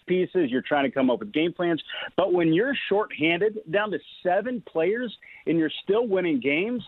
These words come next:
there's gotta be a great sense of satisfaction from Amy Williams and her coaching staff based on what they've been able to accomplish over the past,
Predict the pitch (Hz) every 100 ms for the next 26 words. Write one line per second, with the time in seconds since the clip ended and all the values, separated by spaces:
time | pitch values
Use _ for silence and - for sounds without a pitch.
0 | - - - 214 196 320 311 208 139 160
1 | 165 - 160 139 - 143 131 - 143 135
2 | - 139 120 110 143 147 127 131 123 120
3 | - - - 135 139 135 139 131 - 123
4 | - - - - 185 - 196 165 147 151
5 | 165 - 151 139 113 131 131 123 - 120
6 | - 135 127 117 - 151 135 131 131 123